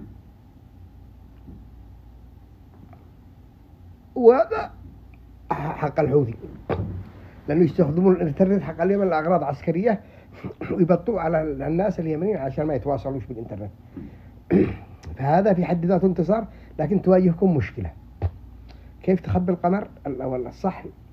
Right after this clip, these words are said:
من، من، من الحوثي في بيتك؟ هذه يشيلها فنيات.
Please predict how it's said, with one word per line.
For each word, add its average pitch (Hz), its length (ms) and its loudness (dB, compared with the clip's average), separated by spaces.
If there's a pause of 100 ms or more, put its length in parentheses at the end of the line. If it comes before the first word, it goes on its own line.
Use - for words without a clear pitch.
(580)
من، 135 340 -4
من، 127 260 -4
من 135 120 -2
الحوثي 143 440 -2
في 135 140 -2
بيتك؟ 156 440 -4 (680)
هذه 131 160 -4
يشيلها 139 320 -2
فنيات. 135 440 -2